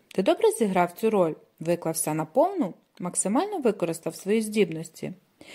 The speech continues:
Я помовчав. У голові швидко винирнули спогади про мандри. Я всміхнувся, згадавши, як плавав на байдарці річками в Амазонії,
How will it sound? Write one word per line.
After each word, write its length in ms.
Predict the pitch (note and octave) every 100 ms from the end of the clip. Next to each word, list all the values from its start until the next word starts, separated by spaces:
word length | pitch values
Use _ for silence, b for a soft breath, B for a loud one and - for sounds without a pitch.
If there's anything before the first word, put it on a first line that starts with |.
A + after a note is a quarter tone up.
| B B -
Я 140 | C#4
помовчав. 580 | - C#4 E3 D3+ - D#3+ -
У 80 | F3+
голові 300 | G#3+ C4 G4+
швидко 440 | - C4+ - B3
винирнули 680 | G3 F3+ G3 A3 G3+ F#3 F3+
спогади 460 | - F#3+ A#3 B3
про 180 | A#3 A#3+
мандри. 480 | A3 G#3 F3 D#3+ D#3+ - B B B
Я 120 | - F4
всміхнувся, 640 | - F#3 - A3+ C4+ A#3
згадавши, 600 | G3 E3+ E3+ A3+ - A3
як 220 | F#3 -
плавав 320 | F#3+ G#3+ B3+
на 100 | A3
байдарці 560 | F3 F3 E3 F3+ G3 A3+
річками 460 | F#3+ - E3 E3+ F#3
в 80 |
Амазонії, 760 | A#3 C4+ C4 A3 G3+ F#3+ F3+ F3+